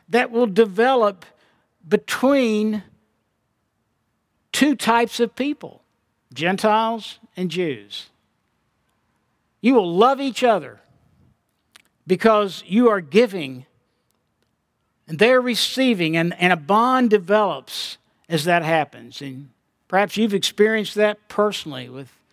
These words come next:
how you've helped people or shown generosity to people, and you'll be doing that all through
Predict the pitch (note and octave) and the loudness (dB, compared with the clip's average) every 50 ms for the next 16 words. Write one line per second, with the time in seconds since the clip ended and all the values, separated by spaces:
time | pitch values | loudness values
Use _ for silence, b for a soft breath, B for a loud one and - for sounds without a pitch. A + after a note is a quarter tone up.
0 | _ _ _ _ _ _ _ _ _ _ _ _ _ _ - E3+ F3 E3+ F3 F#3 | _ _ _ _ _ _ _ _ _ _ _ _ _ _ -2 -2 0 0 0 0
1 | F#3 E3+ - - F3 F3+ G3 F#3 - - G3 F#3+ F3+ F3+ G3 F#3+ F#3+ F3+ E3+ D#3 | -2 -2 -2 0 0 0 0 -2 0 0 0 0 0 -2 -4 -4 -2 -2 -2 -2
2 | C3 - F#3 F3+ F3 F3 F3 F3 F3 E3+ D#3+ D3 _ _ _ _ _ _ _ _ | -4 -2 0 0 0 2 0 -2 -2 -4 -6 -10 _ _ _ _ _ _ _ _
3 | _ _ _ _ _ _ _ _ _ _ D3+ - F#3 F#3+ F3+ E3+ E3 E3 E3 F3 | _ _ _ _ _ _ _ _ _ _ -6 -2 0 0 2 2 2 2 2 2
4 | F3 E3+ - F#3 E3+ E3+ E3+ D#3+ D#3 - - F#3+ F#3+ F3 F#3 F#3 F3+ F3+ F3+ E3+ | 0 -2 -4 -4 -2 -2 -2 -2 -4 -2 -2 -2 -2 -2 -4 -2 -2 -2 -2 -2
5 | D3+ C#3 C3+ C3 C#3+ C#3 C3+ B2+ _ _ _ _ _ _ _ _ _ _ _ _ | -4 -6 -8 -10 -12 -14 -16 -18 _ _ _ _ _ _ _ _ _ _ _ _
6 | - E3+ E3+ E3+ E3 D#3+ E3+ F3+ F3 F3 E3 D#3+ D#3+ D#3+ D#3+ E3 E3 E3 - E3 | -4 -2 0 0 0 2 2 0 0 0 0 -2 0 0 0 -2 -2 -4 -6 -8
7 | D#3+ D#3 D#3 D3 C#3+ | -6 -6 -6 -8 -10